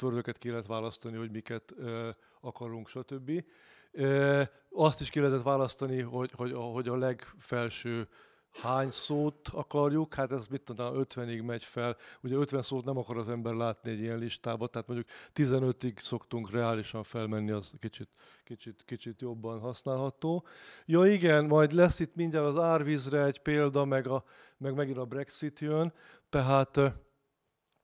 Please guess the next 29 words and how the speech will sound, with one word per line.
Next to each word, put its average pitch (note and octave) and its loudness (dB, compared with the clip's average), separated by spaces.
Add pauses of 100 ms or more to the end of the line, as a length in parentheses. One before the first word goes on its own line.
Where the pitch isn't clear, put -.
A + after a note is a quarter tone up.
(260)
ugye, D3 2
amit C#3 0
látni F3 0
fogunk, D#3 -2
meg C#3+ -2
itt F#3+ -4
is D3 -4
kicsit D3 -4
látjuk D3 -2
már, C#3+ 0
hogy, C#3 0 (340)
hogy C#3+ 4
ugye D3 6 (440)
mennek D#3+ 4
föl E3 6 (340)
ezek C#3 2
a, C3 4 (520)
a B2 -2
legfelső D3 4
értékek, D3+ 4
és D#3 -2
mint E3 -2
hogyha D3 -2
húznák E3 2
magukat, D3 0
magukkal D3+ -4
a C#3 0
többit B2+ -6
is. G#2+ -10